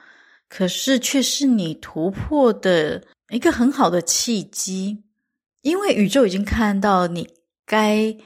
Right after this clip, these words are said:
鼓起勇气去尝试突破的，你还在等，还在停滞着，所以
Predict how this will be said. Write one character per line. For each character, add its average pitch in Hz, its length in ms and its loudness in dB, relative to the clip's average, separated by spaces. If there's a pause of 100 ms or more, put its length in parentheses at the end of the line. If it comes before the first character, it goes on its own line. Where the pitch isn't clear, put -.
鼓 214 140 0
起 240 360 -2
勇 175 260 0
气 - 560 -4 (400)
去 180 1000 0
尝 180 340 -2
试 196 320 -2
突 - 300 -10
破 214 340 4
的， 180 340 -2 (340)
你 190 100 -4
还 175 200 2
在 320 200 0
等， - 200 -4 (680)
还 180 200 -4
在 185 680 0
停 170 380 -6
滞 208 260 -4
着， 156 300 -6 (320)
所 285 340 2
以 196 600 -2